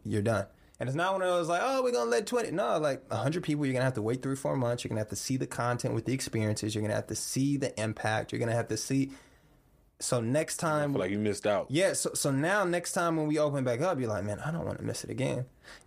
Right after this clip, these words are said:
Speaker 1: And, and to make matters even better, you're on the email list, so we're nurturing too. So, like, mm, shout out to this Friday. We had our experience, was so much fun.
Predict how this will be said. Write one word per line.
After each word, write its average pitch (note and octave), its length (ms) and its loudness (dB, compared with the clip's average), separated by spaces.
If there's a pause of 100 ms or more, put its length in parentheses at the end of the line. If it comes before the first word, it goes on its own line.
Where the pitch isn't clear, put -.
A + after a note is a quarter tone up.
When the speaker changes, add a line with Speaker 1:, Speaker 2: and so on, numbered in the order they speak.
Speaker 1:
And, D#3 220 2 (180)
and D#3 140 0
to C3+ 80 2
make D3+ 240 0
matters D3+ 340 0
even A#2+ 200 -2
better, F3 260 0
you're D3+ 180 0
on D#3+ 80 2
the A#2+ 80 0
email E3 280 0
list, G#2+ 200 0
so A#2 80 -2
we're E3 160 0
nurturing C3+ 460 0
too. G#3 200 0
So, - 140 -4
like, G#2+ 320 0
mm, A#2 260 -2
shout C3+ 240 0
out C3+ 220 0
to B2+ 220 0
this A#2 180 0
Friday. B2+ 360 0
We B2 120 -2
had A#2+ 160 2
our A2+ 140 2
experience, B2 600 -2
was A2 240 -4 (280)
so - 180 -2
much B2 220 2
fun. B2 380 0